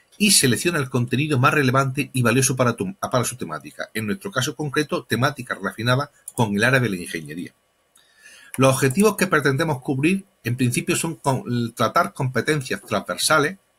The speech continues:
genéricas, como son aprendizaje autónomo, pensamiento crítico, generación y transmisión de la información. Identificar nuevas herramientas o servicios que el profesorado y el alumno puede integrar en su propio entorno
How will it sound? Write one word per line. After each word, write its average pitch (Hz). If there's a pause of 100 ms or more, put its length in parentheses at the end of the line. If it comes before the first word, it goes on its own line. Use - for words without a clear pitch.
genéricas, 127
como 101
son 107
aprendizaje 104
autónomo, 147 (340)
pensamiento 123
crítico, 147
generación 104
y 113
transmisión 98
de 120
la 98
información. 85 (720)
Identificar 139
nuevas 165
herramientas 120
o 98
servicios 147
que 139
el 127
profesorado 117 (420)
y 113
el 101
alumno 190
puede 143
integrar 131
en 110
su -
propio 147
entorno 117